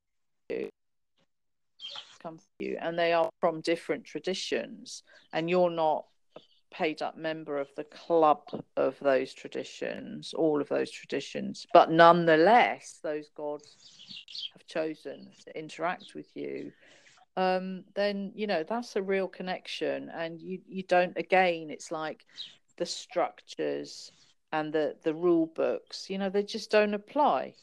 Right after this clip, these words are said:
It's like the real thing, the proof of the pudding is in the connection with the gods. The, you know, and, and if people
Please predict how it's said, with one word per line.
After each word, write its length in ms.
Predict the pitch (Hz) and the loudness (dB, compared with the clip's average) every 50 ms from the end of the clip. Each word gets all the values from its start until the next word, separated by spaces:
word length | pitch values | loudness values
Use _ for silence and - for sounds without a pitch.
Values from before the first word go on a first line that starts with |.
| _ - | _ -10
It's 260 | 180 180 143 - - | -8 -8 -8 -6 -4
like 220 | 208 170 139 185 | -2 -2 -2 0
the 100 | 202 208 | -2 -2
real 460 | 208 208 214 247 254 254 247 233 220 | -2 -2 -2 0 2 2 2 2 0
thing, 560 | 202 - - _ 233 214 160 135 131 143 170 180 | -2 -6 -6 _ -2 0 0 0 -2 -4 -8 -10
the 60 | 185 | -12
proof 440 | - - - 240 240 233 208 - 208 | -8 -8 -6 -4 -4 -6 -6 -6 -6
of 180 | 190 196 - - | -6 -6 -8 -14
the 60 | - | -16
pudding 540 | - - - 202 196 - - - - - 302 233 - - - - - _ _ _ - | -12 -6 -6 -6 -4 -4 -6 -6 -6 -8 -12 -14 -16 -18 -20 -20 -20 _ _ _ -8
is 220 | 185 185 180 185 | -6 -6 -4 -2
in 220 | 180 185 180 180 180 | -2 -2 -2 -4 -6
the 80 | 180 | -8
connection 640 | 175 - - 175 175 156 - - - - 170 170 165 | -8 -8 -8 -6 -6 -6 -6 -8 -12 -12 -10 -8 -8
with 140 | 165 165 - | -8 -6 -6
the 80 | 170 | -4
gods. 500 | - - 165 147 135 139 - - - - - - - - _ _ - 175 - | 0 4 4 6 6 4 2 -2 -10 -14 -16 -18 -20 -20 _ _ -20 0 2
The, 160 | 180 175 - - - - _ _ | 2 2 2 -4 -14 -20 _ _
you 100 | 202 190 | 0 4
know, 200 | 175 156 151 - | 4 4 4 2
and, 240 | - 185 185 175 - - _ _ _ - | 0 -2 -4 -4 -6 -12 _ _ _ 0
and 160 | 180 175 170 | 0 0 2
if 220 | 180 180 180 - | -2 -2 -4 -4
people 560 | - 214 208 202 - - 185 185 180 175 170 | -4 -4 -4 -4 -4 -2 -2 -2 -2 -6 -12